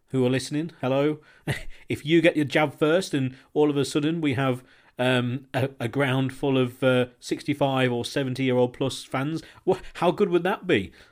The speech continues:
You know, the conversation will be rife with memories of the sixties and seventies. But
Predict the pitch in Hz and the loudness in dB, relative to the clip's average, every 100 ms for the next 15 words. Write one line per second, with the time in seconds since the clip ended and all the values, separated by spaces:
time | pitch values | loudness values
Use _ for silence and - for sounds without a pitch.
0 | _ - 139 147 - 156 135 147 156 165 | _ -2 0 0 0 -2 -2 0 0 0
1 | 165 160 160 156 135 - _ - 123 170 | 2 4 4 2 0 -6 _ -4 0 2
2 | 208 - 135 110 - _ _ _ _ _ | 0 2 4 2 0 _ _ _ _ _
3 | - 135 135 127 123 117 117 113 - - | -6 0 2 2 2 2 0 -2 -2 -4
4 | 151 - 123 113 107 - 127 110 113 98 | -4 0 0 0 0 2 2 0 -4 -4
5 | - 156 | -2 0